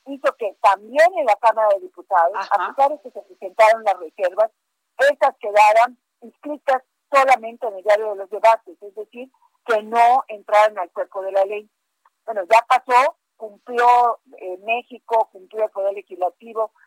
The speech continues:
Speaker 1: con estas reformas, que no son las únicas, son las primeras. Entonces ahora vamos a armonizar lo que no logramos hacer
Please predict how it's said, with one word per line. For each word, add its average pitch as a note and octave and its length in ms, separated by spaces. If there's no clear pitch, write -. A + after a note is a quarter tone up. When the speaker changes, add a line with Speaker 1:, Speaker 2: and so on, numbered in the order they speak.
Speaker 1:
con G3+ 180
estas G#3 300
reformas, A#3+ 560
que A3+ 80
no A#3 200
son C4 120
las A3 180
únicas, D4 420
son G#3 140
las G3+ 140
primeras. G3 520
Entonces C#4 480
ahora B3+ 420
vamos A3 480
a G3 200
armonizar F#3+ 680
lo G#3+ 340
que B3+ 280
no A#3 180
logramos A3 540
hacer G#3 340